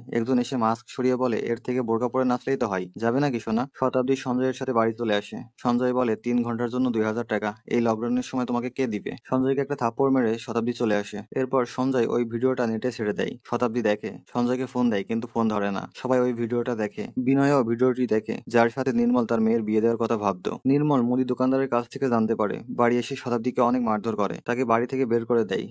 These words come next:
সে চলে যায়। পরের দিন ঘোষাই কান্না করতে করতে নির্মলের বাড়ি আসে। নির্মল বলে, "বুড়ি কোথায় ঘোষাই?"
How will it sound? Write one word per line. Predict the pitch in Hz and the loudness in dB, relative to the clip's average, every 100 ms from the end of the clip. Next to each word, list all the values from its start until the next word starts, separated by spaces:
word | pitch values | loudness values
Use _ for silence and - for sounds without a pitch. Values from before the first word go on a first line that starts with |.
| - | -8
সে | 120 | -4
চলে | 123 110 | 0 2
যায়। | 101 - 113 - | 0 -2 -4 2
পরের | 123 120 | 4 4
দিন | 123 | 2
ঘোষাই | 117 117 127 | 0 0 -2
কান্না | 117 113 117 | 0 0 0
করতে | 120 117 | -2 -2
করতে | 120 120 110 | -2 0 0
নির্মলের | 110 113 113 | 2 2 2
বাড়ি | 107 101 | 2 2
আসে। | 98 - - - | 0 -2 -10 0
নির্মল | 120 127 127 | 4 4 4
বলে, | 127 | 2
"বুড়ি | 107 120 123 | 2 2 2
কোথায় | 127 110 | 2 -2
ঘোষাই?" | 101 98 120 | -2 -2 -4